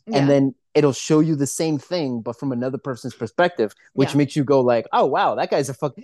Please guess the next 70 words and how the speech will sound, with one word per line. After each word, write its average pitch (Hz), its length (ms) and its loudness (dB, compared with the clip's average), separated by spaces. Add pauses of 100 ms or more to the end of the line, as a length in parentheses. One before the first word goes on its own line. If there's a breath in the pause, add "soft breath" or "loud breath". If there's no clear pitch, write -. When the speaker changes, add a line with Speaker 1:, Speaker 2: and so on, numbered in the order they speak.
(120)
Speaker 1:
'cause 208 160 2
at 180 140 2
first 226 220 0
you 170 80 -2
were 160 60 0
like, 135 140 -2
"Wow, 127 220 2
what 139 160 -4
a 143 40 -6
hero." 131 420 -8
And 135 100 -6
then 131 100 -4
the 120 60 -10
second 165 280 -4
time 127 200 -4
it's 110 80 -14
like, - 160 -12
"Oh, 143 320 -2
no, 123 200 -4
never 131 180 -6
mind. 107 180 -10
That 120 80 -6
guy's 127 140 -6
a 123 60 -12
fucking 131 260 -10
idiot." 120 260 -8 (240)
Speaker 2:
I, 277 300 -4
I 302 100 0
see 381 220 -4
what 466 100 -2
you're 403 80 -2
saying. 202 420 -6
I 233 60 -2
see, 277 260 -6
I 220 120 -2
understand 294 420 -6
what 277 80 -8
you're 220 120 -6
saying. 196 340 -8
And 233 100 -6
the 220 80 -4
reason 240 380 -4
this 277 160 -6
gave 226 160 -6
me 220 80 -6
Last 170 320 -8
Duel 175 240 -8
vibes 156 480 -8
is 226 160 -6
because, 254 340 -6
though, 240 320 -2 (460 soft breath)
each 269 260 -8
time 277 340 -6
that 269 200 -2
it's 208 180 -6
being 220 220 -6
told, 190 500 -4 (360 soft breath)
the 233 80 -2
person 254 520 -6
who's 269 280 -6
telling 226 260 -6
the 214 80 -8
story 220 640 -8
tells 208 340 -4
it 277 100 -2
as 226 140 -6
if 196 180 -6
they 196 160 -2
were, 196 160 -2
like, 175 300 -8